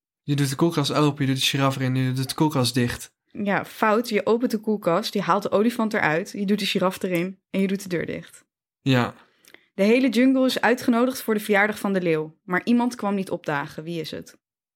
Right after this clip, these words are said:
Speaker 1: De leeuw?
Speaker 2: Nee, de giraf, want die zat in de koelkast.
Speaker 1: Huh, Lotte, wat is dit?
Speaker 2: <laughs> Een oude oma wil een rivier vol krokodillen oversteken.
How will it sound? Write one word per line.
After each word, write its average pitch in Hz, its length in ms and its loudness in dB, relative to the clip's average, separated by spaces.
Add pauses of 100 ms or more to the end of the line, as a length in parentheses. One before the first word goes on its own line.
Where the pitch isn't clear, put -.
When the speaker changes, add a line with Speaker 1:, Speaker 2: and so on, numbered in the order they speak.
(480)
Speaker 1:
De 135 160 -2
leeuw? 143 460 0 (920)
Speaker 2:
Nee, 170 420 0
de 185 120 -6
giraf, 196 320 0
want 180 120 -4
die 175 100 -4
zat 180 140 0
in 185 60 0
de 175 80 -4
koelkast. 160 680 -6 (1000)
Speaker 1:
Huh, 226 460 0
Lotte, 247 240 0
wat 226 140 -2
is 277 240 -2
dit? 202 640 2
Speaker 2:
<laughs> 339 100 -12
Een 262 180 2
oude 294 280 2
oma 294 360 4
wil 269 120 2
een 254 100 4
rivier 262 440 2
vol 285 260 0
krokodillen 233 520 0
oversteken. 185 840 -2